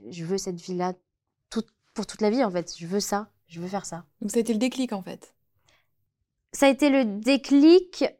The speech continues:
Speaker 1: oui, oui, oui, ça a été le déclic.
Speaker 2: Parce qu'avant ça, t'as été jusqu'au bac ou tu as arrêté
Speaker 1: Oui,
Speaker 2: avant
Speaker 1: j'ai
Speaker 2: le bac ?
Speaker 1: fait, euh, j'ai fait un bac, ensuite, euh, je suis partie un an en Angleterre, ensuite je suis revenue.
Speaker 2: Qu'est-ce que t'as été faire en Angleterre ?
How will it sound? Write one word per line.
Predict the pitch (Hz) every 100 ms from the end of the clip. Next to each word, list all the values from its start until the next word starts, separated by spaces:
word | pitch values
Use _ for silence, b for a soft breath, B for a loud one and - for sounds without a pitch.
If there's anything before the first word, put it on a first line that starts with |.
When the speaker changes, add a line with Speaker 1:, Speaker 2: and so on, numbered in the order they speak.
| _ _
Speaker 1:
oui, | 226 220 262 294 302
oui, | - 190 180 - _
oui, | 175 156
ça | 196
a |
été | 165 165
le |
déclic. | 151 - - - b b
Speaker 2:
Parce | 262 254
qu'avant | 269 254
ça, | 254 - 294 349 -
t'as | 269
été | 254
jusqu'au | 247 247 262
bac | 233 349 -
ou | 294
tu | 247 240
as |
arrêté | 220 220
Speaker 1:
Oui, | 220 214
Speaker 2:
avant | 208
Speaker 1:
j'ai | 226
Speaker 2:
le |
bac ? | 262
Speaker 1:
fait, | - 269
euh, | 240 220 214 208 202
j'ai | 196
fait | 208 254
un | 220
bac, | 202 233 320 320
ensuite, | 233 - 226 -
euh, | 214 202 196 b b b -
je |
suis | -
partie | 214 196 - 214
un | 208
an | 214 214
en |
Angleterre, | 208 196 190 214 247 294 -
ensuite | - 190
je |
suis | - 185
revenue. | 175 170 180 220 320
Speaker 2:
Qu'est-ce | 214 202
que |
t'as | 185
été | 180
faire | 196
en | 240
Angleterre ? | 220 190 202 233